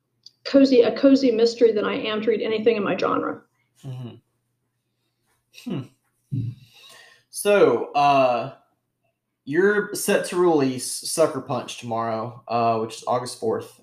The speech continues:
Speaker 2: and it's your twenty-seventh Anita Blake Vampire Hunter novel.
Speaker 1: Yep.
Speaker 2: Just gotta,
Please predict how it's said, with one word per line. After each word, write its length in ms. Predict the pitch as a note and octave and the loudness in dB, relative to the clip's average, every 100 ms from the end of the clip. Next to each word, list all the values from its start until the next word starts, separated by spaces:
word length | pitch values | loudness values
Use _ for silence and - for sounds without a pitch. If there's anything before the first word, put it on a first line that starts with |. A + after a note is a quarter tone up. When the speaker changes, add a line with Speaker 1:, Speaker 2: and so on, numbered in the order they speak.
| - | -12
Speaker 2:
and 640 | A#2+ A#2+ A#2 A#2 A#2 A#2 - - | -6 -4 -2 -4 -4 -8 -12 -6
it's 240 | A#2 - | -4 -2
your 140 | A2+ | 2
twenty-seventh 1000 | A#2 A#2 E3 F#3 F3 - - D3 C3+ B2+ | 2 2 0 2 2 2 4 4 4 -2
Anita 300 | - B2+ B2 | -6 -6 -4
Blake 380 | A#2 B2 A#2 - | -2 0 0 -2
Vampire 300 | A#2+ A2+ - | -8 -6 -8
Hunter 240 | F2+ D#2+ E2 | -8 -12 -6
novel. 460 | E2 E2+ D2+ - _ _ _ _ _ _ _ _ | -2 -2 -4 -8 _ _ _ _ _ _ _ _
Speaker 1:
Yep. 240 | A#3 C#4+ A#3 | 4 4 0
Speaker 2:
Just 280 | C#3 - | -2 0
gotta, 260 | E3+ F#3+ E3+ | 2 2 2